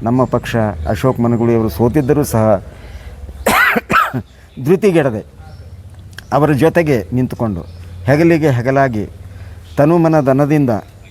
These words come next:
ನಾವು ಎಲ್ಲವಷ್ಟು, ಆ, ಏನು ಅವರ ಗೆಲುವಿಗಾಗಿ ತಂತ್ರಗಳನ್ನು ಹೆಣಿಬೇಕು ಅವುಗಳೆಲ್ಲ, ಎಲ್ಲವನ್ನು ಹೆಣೆದು ನಾವು ಎರಡು ಸಾವಿರ ಇಪ್ಪತ್ತ್ಮೂರರ ಚುನಾವಣೆಯಲ್ಲಿ ಅಭೂತಪೂರ್ವ ಗೆಲುವನ್ನು ಸಾಧಿಸಿದ್ದೀವಿ.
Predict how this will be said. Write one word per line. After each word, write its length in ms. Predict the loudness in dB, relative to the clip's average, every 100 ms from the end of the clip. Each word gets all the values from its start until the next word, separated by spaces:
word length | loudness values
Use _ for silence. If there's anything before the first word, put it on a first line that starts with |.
| -16 -2
ನಾವು 180 | 0 2
ಎಲ್ಲವಷ್ಟು, 880 | 2 4 4 2 0 -2 -2 -4 -8 -20 -20 -20 -12 -6
ಆ, 20 | -4 -2 0 -2 -2
ಏನು 480 | 2 4 4 2 2
ಅವರ 300 | 0 0 0
ಗೆಲುವಿಗಾಗಿ 840 | 2 2 2 4 2 2 2 0 -4 -4
ತಂತ್ರಗಳನ್ನು 560 | 0 2 2 2 2 2
ಹೆಣಿಬೇಕು 540 | 2 2 0 -2 -6 -8 -18 -20 -4
ಅವುಗಳೆಲ್ಲ, 480 | 0 2 4 4 4
ಎಲ್ಲವನ್ನು 600 | 4 2 2 2 2 2
ಹೆಣೆದು 540 | 2 0 0 0 -2 -10 -18 -6
ನಾವು 320 | 0 2 2 2
ಎರಡು 180 | 0
ಸಾವಿರ 240 | 0 0 0
ಇಪ್ಪತ್ತ್ಮೂರರ 580 | 0 -2 0 0 0 -2
ಚುನಾವಣೆಯಲ್ಲಿ 680 | -2 0 0 0 0 0
ಅಭೂತಪೂರ್ವ 640 | 0 2 2 2 0 0 0
ಗೆಲುವನ್ನು 600 | 0 -2 -2 -2 -4 -6 -16 -20 -8 0
ಸಾಧಿಸಿದ್ದೀವಿ. 640 | 0 0 -2 -2 -2 -4